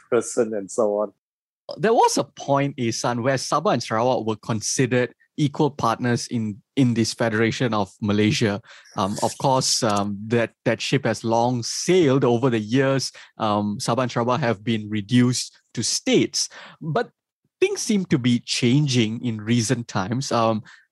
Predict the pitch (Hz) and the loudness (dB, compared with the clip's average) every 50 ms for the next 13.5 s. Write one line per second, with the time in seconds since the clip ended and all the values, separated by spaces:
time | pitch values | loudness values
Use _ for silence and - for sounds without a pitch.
0 | _ - - 143 160 170 175 185 - - - 135 - - 160 147 143 - 165 160 | _ -6 -4 -4 0 2 2 2 2 4 4 4 4 4 2 2 2 4 4 4
1 | 147 123 120 101 101 101 123 117 - - 151 139 135 113 104 107 104 131 135 156 | 6 4 2 2 0 -2 -2 -2 0 0 0 0 -2 -4 -8 -8 -6 -4 -2 -2
2 | 180 190 175 143 - - - - 143 143 143 139 - - 151 143 120 107 104 101 | 0 0 -2 -2 -4 -6 0 2 4 4 4 2 0 0 0 2 2 0 -2 -6
3 | - - _ - _ _ - 131 127 113 - 113 107 127 135 151 175 196 180 - | -8 -16 _ -20 _ _ 0 0 0 0 -2 -4 -2 0 0 2 2 2 0 0
4 | - 143 127 127 127 135 - - 143 139 117 113 113 98 104 120 120 123 127 127 | 2 0 0 0 0 -2 0 0 0 0 0 -2 -4 -2 0 0 2 2 0 -2
5 | - - - - 113 107 104 107 107 - - - - _ _ - - - - - | -6 -8 -6 -4 -4 -4 -6 -8 -12 -14 -20 -20 -20 _ _ -6 -6 -2 0 0
6 | - - 135 127 - - - - - 110 - - 143 156 135 160 160 135 127 117 | 0 0 2 0 0 0 -2 -6 -6 -8 -2 0 2 2 4 2 2 4 2 2
7 | 113 117 127 139 135 - 117 107 107 110 120 123 113 117 135 123 120 107 107 123 | 4 4 4 2 2 2 0 0 2 2 2 2 2 2 0 0 0 0 2 0
8 | 120 110 - - 113 104 101 101 95 123 123 113 104 - - 107 104 120 127 - | 0 0 -2 -6 -6 -4 -4 -2 0 0 0 0 -2 -4 -6 -4 -4 -4 -6 -6
9 | - - - - - 131 131 202 233 302 381 381 _ _ - - 214 208 214 208 | -12 -18 -14 -8 -2 2 4 6 6 6 4 4 _ _ 0 0 2 2 0 -4
10 | - - - _ _ _ - - - - 156 135 131 127 160 147 123 113 - - | -6 -12 -16 _ _ _ -6 -2 0 0 0 0 0 0 0 0 0 0 -2 -2
11 | - 110 107 117 120 127 131 123 110 - - - - 101 123 123 98 104 - 135 | 0 2 2 4 4 4 4 2 0 -2 -4 -8 -4 -2 -2 -2 -2 -2 0 0
12 | 123 120 - - 143 135 135 135 139 _ _ _ - - - - - - - - | 0 0 0 0 -2 0 -2 -2 -6 _ _ _ -14 -12 -10 -10 -10 -8 -4 -2
13 | 143 127 135 139 131 123 127 113 104 104 | 2 4 4 4 4 4 4 2 2 -2